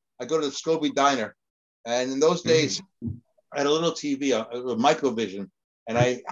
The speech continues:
Speaker 1: was able to watch the game at the Scobie Diner. And as the game went on, just about every person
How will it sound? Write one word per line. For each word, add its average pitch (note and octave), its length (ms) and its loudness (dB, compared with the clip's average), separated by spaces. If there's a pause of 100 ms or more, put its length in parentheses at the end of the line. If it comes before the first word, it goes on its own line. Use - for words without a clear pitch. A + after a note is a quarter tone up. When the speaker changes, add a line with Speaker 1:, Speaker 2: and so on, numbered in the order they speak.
(120)
Speaker 1:
was C3+ 120 -6
able E3 160 0
to C#3 80 0
watch C#3+ 260 -2
the - 60 -20
game C3+ 200 -4
at A2 40 -12
the G2+ 60 -16
Scobie C#3 360 -2
Diner. B2+ 420 0 (320)
And A2 120 -6
as F#3+ 240 2
the F#3 80 -10
game F3+ 200 -2
went D3+ 180 0
on, B2 320 2 (220)
just F3 160 -6
about C#3 240 4
every G3+ 480 -2
person E3 440 -4